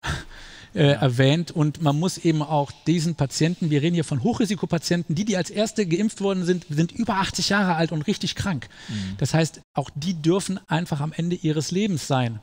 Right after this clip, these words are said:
Speaker 1: Und das kann natürlich jetzt zeitlich zusammenhängen. Man muss es einfach aufarbeiten und noch mal nachprüfen. Ich gehe aber eigentlich davon aus, dass es nicht ursächlich mit der Impfung zusammenhängt.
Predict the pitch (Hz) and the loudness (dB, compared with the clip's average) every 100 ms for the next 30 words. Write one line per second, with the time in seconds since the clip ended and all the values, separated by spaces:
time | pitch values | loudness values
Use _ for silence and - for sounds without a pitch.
0 | _ 160 143 135 - - - 127 - 160 | _ -4 -2 -4 -12 -18 -6 -4 0 2
1 | 165 147 170 156 - 151 - - - 151 | 2 0 0 0 0 -2 -4 -12 -4 -2
2 | 160 160 - 135 151 180 151 160 160 - | 0 -4 -4 0 0 2 2 2 -4 -10
3 | - - - _ 135 143 160 151 156 139 | -20 -20 -20 _ 0 0 0 -2 -2 -2
4 | 139 123 147 139 143 131 127 135 139 120 | 0 -4 -4 -4 -2 0 0 -2 -4 -2
5 | 117 117 117 - 117 120 123 156 - 180 | -2 -2 -4 -4 -6 -6 -4 -4 0 0
6 | 156 139 135 - - - - 151 180 175 | 2 2 0 -4 -16 -14 0 0 2 -2
7 | - 147 - 139 139 135 - 131 127 143 | -2 -2 -2 -4 -4 -6 -4 -4 -4 -4
8 | 143 147 165 131 123 - 117 120 131 123 | -4 -4 -4 -4 -4 -6 -8 -8 -8 -8
9 | 123 131 120 107 107 117 | -8 -6 -6 -6 -10 -14